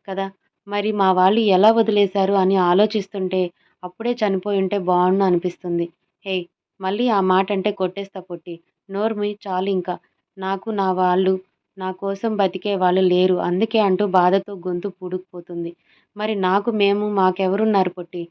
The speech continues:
రాధ వదినకు అన్నయ్య ఒకడి ప్రేమ చాలు. అన్నయ్యకు రాధ వదిన, వాళ్ళిద్దరూ మీ వాళ్ళు. నేను పరాయిదాన్ని కదా.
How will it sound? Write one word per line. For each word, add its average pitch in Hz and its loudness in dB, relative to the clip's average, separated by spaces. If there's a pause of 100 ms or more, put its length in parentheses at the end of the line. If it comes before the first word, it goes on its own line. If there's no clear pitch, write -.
(380)
రాధ 202 0
వదినకు 202 0
అన్నయ్య 185 2 (420)
ఒకడి 190 -8
ప్రేమ 185 -2
చాలు. 175 -2 (380)
అన్నయ్యకు 220 0
రాధ 185 2
వదిన, 180 0 (380)
వాళ్ళిద్దరూ 208 -2
మీ 180 4
వాళ్ళు. 175 2 (340)
నేను 208 -4
పరాయిదాన్ని 196 2
కదా. 175 0